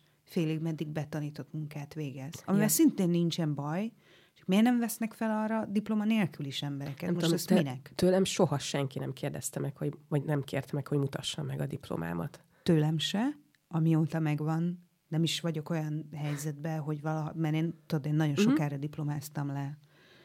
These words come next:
Speaker 1: Ö, azt hiszem, ilyen nyolc évvel a, a, az abszolválás után.
Speaker 2: Aha.
Speaker 1: És ott ültek a,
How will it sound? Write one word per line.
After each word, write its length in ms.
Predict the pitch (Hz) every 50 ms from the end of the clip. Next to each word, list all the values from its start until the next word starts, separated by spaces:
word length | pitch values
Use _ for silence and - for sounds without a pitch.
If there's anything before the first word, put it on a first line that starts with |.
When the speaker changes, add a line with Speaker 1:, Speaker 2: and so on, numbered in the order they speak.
| - _ - _ _ _ _ _
Speaker 1:
Ö, 60 | - 151 143 135 135 143 143 147
azt 80 | 151 -
hiszem, 220 | - - 165 156
ilyen 180 | 151 147 143 139
nyolc 420 | 147 165 175 175 175 175 180 -
évvel 260 | 190 180 180 190 185 185 175 170 170 170 - -
a, 60 | 165
a, 340 | 156 156 156 156 156 151 156 160 - - - - _
az 240 | - - 151 160 151
abszolválás 680 | 165 156 - - 170 165 160 170 170 175 180 170 - -
után. 400 | - - - 156 147 147 151 151 156 151
Speaker 2:
Aha. 160 | - 175 170 190
Speaker 1:
És 120 | 202 - -
ott 260 | _ - - - - -
ültek 380 | 208 180 160 - 180 - -
a, 200 | 165 156 147 147